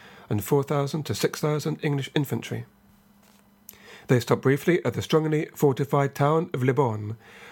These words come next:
but Talbot only allowed his men a brief rest before resuming their march, reportedly setting out again at midnight.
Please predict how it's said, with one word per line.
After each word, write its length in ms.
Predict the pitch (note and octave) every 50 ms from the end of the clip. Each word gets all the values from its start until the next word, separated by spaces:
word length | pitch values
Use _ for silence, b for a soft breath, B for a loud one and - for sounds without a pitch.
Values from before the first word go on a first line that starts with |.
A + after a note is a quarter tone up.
| B B
but 160 | - - -
Talbot 380 | - - D3 C#3+ C#3 E3 E3+ - -
only 200 | D3+ C3 A#2+ B2
allowed 380 | A#2 A2+ B2+ C#3 D3+ D#3+ E3 D#3+
his 160 | - B2 G#2+
men 240 | A#2+ C3 C#3 D#3 D#3+ -
a 40 | -
brief 360 | G#2 - C3 C#3+ C#3+ C3+ - -
rest 360 | - A#2 C3 E3 E3 - - B B B B B
before 400 | - A#2+ - - A#2 A#2+ A#2+ -
resuming 400 | A2+ A2+ A2+ A#2+ E3 E3+ D3+ D3
their 120 | D3 C#3+
march, 460 | C#3 C#3 B2 G#2+ A#2+ - - - - B B B B B B B B B -
reportedly 500 | A#2+ - - D3+ C#3 C#3 - D3 C#3+ C#3
setting 300 | - D#3 C#3 - D3 D3+
out 160 | C#3 D3 -
again 300 | C3+ B2 D#3+ D#3+ E3 E3+ -
at 120 | - -
midnight. 480 | C#3+ C3 A2+ A2 G#2 G#2+ - - -